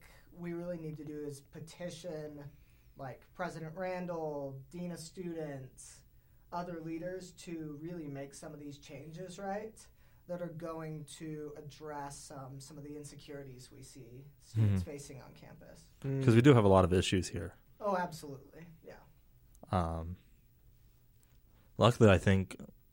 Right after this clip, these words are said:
Speaker 2: uh, at least all the candidates we've talked to, the, I mean, we talked to all of them, I guess. They all seem like they want to address these issues, that they want to,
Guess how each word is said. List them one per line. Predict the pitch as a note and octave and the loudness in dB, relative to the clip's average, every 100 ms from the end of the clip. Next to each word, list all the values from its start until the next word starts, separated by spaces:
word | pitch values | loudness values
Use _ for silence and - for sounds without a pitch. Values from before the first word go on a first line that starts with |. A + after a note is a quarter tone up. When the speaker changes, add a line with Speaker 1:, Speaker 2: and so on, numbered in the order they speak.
| - _ - | -20 _ -4
Speaker 2:
uh, | G2 F2 F2+ G2 | 0 2 0 0
at | G#2+ | 4
least | G#2 - | 6 10
all | G#2 | 10
the | G2 | 10
candidates | - G2 F2+ - | 6 4 4 2
we've | F#2 | 0
talked | - F#2 F#2+ | 4 4 4
to, | F#2 F2+ | 2 2
the, | F2+ - A#2 | 2 0 2
I | |
mean, | F#2 E2+ - G2 | 4 2 -2 -2
we | G2 | 0
talked | - E2+ | 2 2
to | E2+ | 4
all | E2 | 2
of | D#2+ | 0
them, | E2 | 0
I | |
guess. | E2 D#2+ - - - - - - - - | -2 -4 -8 -14 -20 -20 -20 -20 -20 6
They | G2 | 8
all | F2 | 10
seem | - G2 | 8 6
like | F2 E2+ | 4 4
they | F2 | 4
want | E2+ E2+ - | 6 4 2
to | - F2 E2+ F2+ | 4 6 6 4
address | F2 E2+ - | 4 6 4
these | - F#2+ F2 | 4 4 6
issues, | F#2 - G2+ G#2 - | 4 4 4 4 2
that | F2+ | 2
they | |
want | F2 F2 - | 2 2 0
to, | - F2 E2 | 2 2 2